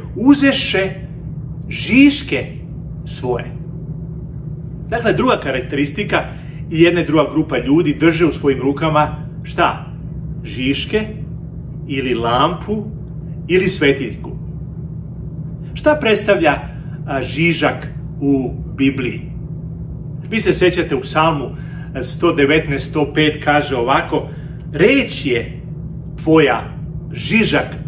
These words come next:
nozi mojoj i videlo stazi mojoj.” Dakle, žižak, lampa, svetiljka predstavlja sveto pismo,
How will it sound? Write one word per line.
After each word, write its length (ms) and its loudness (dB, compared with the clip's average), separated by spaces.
nozi 380 2
mojoj 360 -6
i 160 2
videlo 600 4
stazi 680 -2
mojoj.” 400 -8
Dakle, 280 0
žižak, 520 2
lampa, 560 2
svetiljka 680 2
predstavlja 540 4
sveto 760 4
pismo, 520 -2